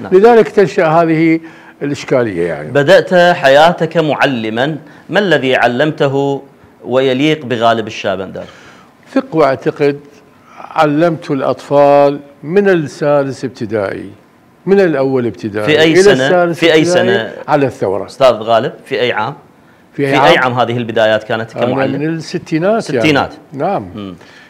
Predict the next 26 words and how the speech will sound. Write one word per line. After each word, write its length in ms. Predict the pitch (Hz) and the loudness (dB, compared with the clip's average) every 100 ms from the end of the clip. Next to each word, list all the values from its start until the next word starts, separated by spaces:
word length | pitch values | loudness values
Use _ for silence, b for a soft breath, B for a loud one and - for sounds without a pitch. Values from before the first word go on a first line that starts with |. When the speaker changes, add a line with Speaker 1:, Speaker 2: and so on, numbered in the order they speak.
| b | b
Speaker 2:
يعني 380 | 131 143 151 156 | 0 2 4 2
أضرب 240 | 160 175 | 2 2
لك 100 | 180 | 0
فد 160 | - 147 | 0 -2
مثال، 500 | 147 - 160 135 98 98 | -2 4 6 6 2 -8
يعني 400 | 101 107 110 127 | -10 -8 -6 -2
أنا 140 | 135 | -2
كنت 340 | 131 147 135 139 | -2 -6 -6 -6
مثلًا، 460 | 135 139 135 135 131 b b b b b _ - | -4 -2 -2 -4 -8 b b b b b _ -16
آه، 1000 | - 123 120 123 120 120 117 117 117 120 131 | -10 -8 -6 -6 -6 -6 -8 -8 -8 -10 -8
طلاب، 580 | 147 131 160 165 147 143 - _ _ _ - 131 123 | -4 2 6 8 6 4 -6 _ _ _ -20 -18 -10
كان 240 | - 143 135 | -2 0 0
عندنا 320 | 143 139 143 | -4 -4 -4
هناك، 260 | 147 147 151 | -2 -2 -2
آه، 640 | 143 143 143 123 127 117 117 | -2 -2 -4 -4 -4 -6 -2
طقس 440 | 170 147 135 - 131 | -2 -2 -6 -6 -6
موجود 580 | 120 117 147 143 143 | -4 0 0 0 -2
إنه 300 | 135 127 127 | -8 -6 -4
من 220 | 123 123 139 | -4 -4 -4
يجي 220 | 147 147 | -4 -4
المعلم 420 | 139 131 143 143 | -2 0 0 -2
يقولون 320 | 131 139 143 | -2 -2 -2
قيام، 400 | 143 139 139 98 - - - B B B B 160 | 0 2 4 0 -8 -20 -20 B B B B 2
هو 120 | 156 | 4
يقولهم 320 | 139 143 139 | 4 2 2
جلوس. 580 | 113 135 139 101 - | 0 2 2 0 -8